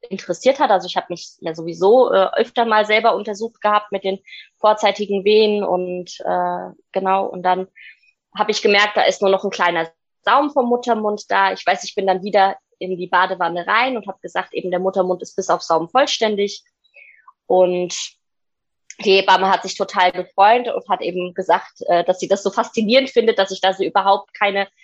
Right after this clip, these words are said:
keine, ähm, Berührungsschwierigkeiten hab. Also, dass ich da so komplett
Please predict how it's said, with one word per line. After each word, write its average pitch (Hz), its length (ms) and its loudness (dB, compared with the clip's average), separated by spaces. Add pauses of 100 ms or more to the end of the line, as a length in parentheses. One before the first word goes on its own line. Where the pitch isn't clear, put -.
(300)
keine, 185 760 2
ähm, 180 640 -4 (200)
Berührungsschwierigkeiten 196 1160 2
hab. 165 180 2
Also, 175 180 -2
dass 190 200 -2
ich 185 100 -14
da 180 240 4
so 180 140 -4
komplett 202 500 -4